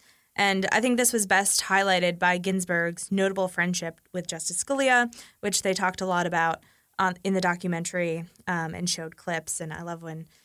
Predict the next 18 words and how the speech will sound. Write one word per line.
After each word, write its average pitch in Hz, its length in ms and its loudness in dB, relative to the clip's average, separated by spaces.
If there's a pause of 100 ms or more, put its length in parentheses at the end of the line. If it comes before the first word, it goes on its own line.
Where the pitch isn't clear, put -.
(160)
you 185 80 -4
know, 165 180 -2
they're 175 180 0
asking, 175 640 -2 (260)
um, 165 380 -10 (440)
if 175 220 -2
Justice 185 360 0
Scalia 175 480 0
loves 180 240 2
Justice 185 340 0
Ginsburg. 170 360 -4
And 180 80 -10
he's 226 160 -2
like, 254 180 -4
"What's 320 300 2
not 311 240 2
to 262 100 -4
love 190 400 2